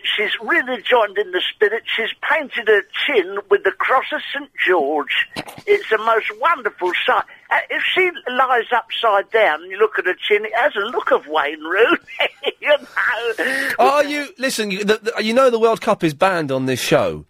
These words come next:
Speaker 1: I di-, I didn't realise. I di-, I di-, I, I, I genuinely didn't realise 'cause I don't listen to the show. I only listen to my bit, so I don't know what's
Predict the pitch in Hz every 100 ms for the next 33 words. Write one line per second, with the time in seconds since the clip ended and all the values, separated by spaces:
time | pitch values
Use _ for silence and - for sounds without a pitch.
0 | - 233 - - 262 269 311 294 285 220
1 | 233 233 240 - _ _ - 247 330 320
2 | 269 247 247 311 254 240 240 - - 240
3 | 233 226 - 214 208 _ - 294 277 262
4 | 269 247 247 240 226 220 - 190 208 -
5 | 220 202 208 - 254 262 226 247 392 403
6 | - 233 269 262 294 294 - 190 170 180
7 | - 214 - - 214 226 247 240 226 233
8 | 240